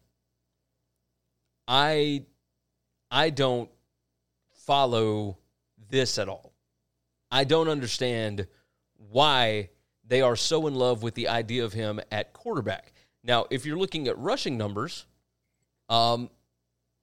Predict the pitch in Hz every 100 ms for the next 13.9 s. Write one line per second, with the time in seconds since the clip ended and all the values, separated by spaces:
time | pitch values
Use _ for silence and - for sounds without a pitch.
0 | _ _ _ _ _ _ 226 247 107 104
1 | 143 196 _ _ _ _ _ _ - 135
2 | 131 120 - - - 123 113 110 165 233
3 | - 110 107 147 214 - 113 - 110 131
4 | 127 - 165 208 - 165 151 143 - 123
5 | 131 127 113 - 107 110 147 131 127 120
6 | 117 117 117 110 107 104 98 - _ _
7 | _ _ _ - 107 104 104 101 - _
8 | _ _ _ _ _ _ _ - 123 127
9 | 117 107 135 113 120 127 113 113 113 -
10 | 117 139 127 127 120 117 - _ _ _
11 | _ _ - 175 175 131 185 151 120 113
12 | 131 123 - 120 120 131 113 110 180 113
13 | 104 95 104 104 127 156 - 117 -